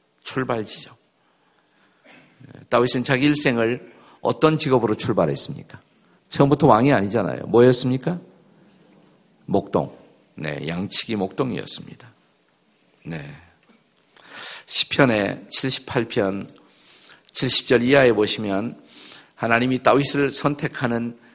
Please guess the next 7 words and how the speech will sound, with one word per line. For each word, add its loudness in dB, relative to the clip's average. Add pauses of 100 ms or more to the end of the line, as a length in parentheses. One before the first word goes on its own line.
(100)
그 -6
드라마틱한 -2
장면을 -2
시편 -6
기자는 -2
이렇게 -6
소개합니다. -12